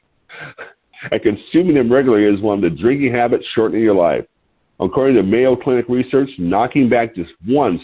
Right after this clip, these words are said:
sixteen-ounce energy drink can significantly increase your blood pressure as well as stress hormone responses.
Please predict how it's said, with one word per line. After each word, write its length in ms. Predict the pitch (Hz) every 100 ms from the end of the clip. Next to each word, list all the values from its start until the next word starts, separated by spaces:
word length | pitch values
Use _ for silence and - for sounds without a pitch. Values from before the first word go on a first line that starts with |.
| -
sixteen-ounce 640 | 170 165 - 165 143 135 131 -
energy 480 | 95 131 123 104
drink 260 | 80 87 76
can 140 | - 87
significantly 540 | 90 90 107 131 147
increase 340 | 131 - 107 -
your 100 | -
blood 260 | - 120
pressure 460 | - 123 127 151 151 _ - -
as 80 | 98 110
well 140 | 95
as 60 | 90 -
stress 220 | 139 123 -
hormone 380 | 107 107 101
responses. 600 | 98 95 95 80 71 -